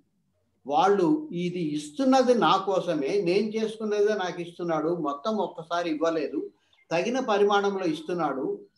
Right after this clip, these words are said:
నాకు ఈ కష్టాన్ని తొలగించు, తీసేయి అని అడగకూడదు,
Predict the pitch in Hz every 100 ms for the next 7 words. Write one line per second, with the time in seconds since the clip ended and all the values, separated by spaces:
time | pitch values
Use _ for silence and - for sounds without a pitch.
0 | _ 165 196 202 202 175 175 226 226 220
1 | 214 180 208 220 208 214 226 202 - _
2 | _ - 226 214 208 202 202 196 160 175
3 | 165 156 139 135 196 -